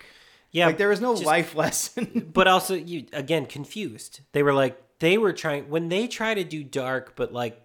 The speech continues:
Speaker 1: still keep it, give it a soft edge or whatever with the movie, <sighs> it,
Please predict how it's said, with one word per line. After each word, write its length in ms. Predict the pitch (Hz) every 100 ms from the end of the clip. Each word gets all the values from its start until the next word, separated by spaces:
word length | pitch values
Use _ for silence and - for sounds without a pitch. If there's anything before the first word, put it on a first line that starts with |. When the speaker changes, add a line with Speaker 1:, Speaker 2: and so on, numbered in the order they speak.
| _
Speaker 1:
still 340 | - - 139
keep 260 | 131 139 123
it, 320 | 113 - -
give 140 | 123 120
it 60 |
a 60 | 117
soft 340 | - 117 -
edge 220 | 113 113 110
or 60 |
whatever 320 | 107 107 104
with 200 | 101 101
the 60 | 107
movie, 420 | 113 143 131 107 - - - _ _ _ _
<sighs> 760 | - - - _ _ _ _ -
it, 220 | 139